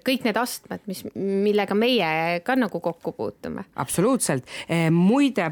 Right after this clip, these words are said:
Speaker 2: väga paljudest koolidest, eh, alates siis veebruari alguses saab rik-, noh, tähendab, ta-, taotlusi sisse anda, eh, esimese klassi minejatele elukohajärgsesse kooli või siis vastavalt mingisugustele erisustele.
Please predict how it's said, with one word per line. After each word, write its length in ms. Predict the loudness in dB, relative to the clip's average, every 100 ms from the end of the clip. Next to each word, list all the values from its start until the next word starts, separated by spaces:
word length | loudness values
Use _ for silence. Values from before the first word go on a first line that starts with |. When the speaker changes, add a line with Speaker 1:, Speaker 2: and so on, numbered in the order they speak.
| -2
Speaker 2:
väga 280 | -4 -2 -2
paljudest 560 | 2 2 2 -2 -2
koolidest, 640 | 0 2 2 2 0 0 0
eh, 220 | 0 -2 -8 -14
alates 560 | -4 0 0 0 0 0
siis 240 | 0 0 0
veebruari 500 | 2 2 2 2 2
alguses 580 | 4 4 2 0 0 0
saab 300 | 2 0 0
rik-, 180 | -2 -2
noh, 240 | -2 -2 0
tähendab, 420 | 0 2 0 0
ta-, 180 | -2 0
taotlusi 600 | 2 2 2 0 0 0
sisse 400 | 0 0 2 0
anda, 460 | 2 2 2 0 -2 -10 -18
eh, 340 | -6 0 2 2
esimese 460 | 2 2 0 0 0
klassi 380 | 0 0 0
minejatele 640 | 2 4 4 0 -2 -2 2
elukohajärgsesse 1300 | 2 2 2 2 2 0 -2 -4 -2 0 0 -2 -2
kooli 540 | 0 2 4 4 2 0 -6 -16 -16
või 260 | -4 0 2
siis 300 | 2 0 0
vastavalt 480 | -2 -2 -2 -2 0
mingisugustele 680 | -2 -2 -6 -10 -8 -4 -2
erisustele. 800 | 0 -2 -4 -10 -8 -8 -6